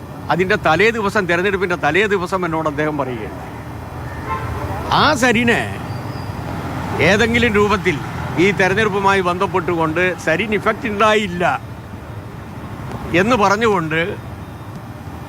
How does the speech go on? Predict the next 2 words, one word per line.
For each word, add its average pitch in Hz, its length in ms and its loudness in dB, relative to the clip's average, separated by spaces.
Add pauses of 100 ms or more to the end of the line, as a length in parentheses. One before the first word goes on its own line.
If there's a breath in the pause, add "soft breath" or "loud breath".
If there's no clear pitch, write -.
അപമാനിക്കുന്നതിന്, 196 960 2 (600)
അവഹേളിക്കുന്നതിൻ്റെ 190 840 2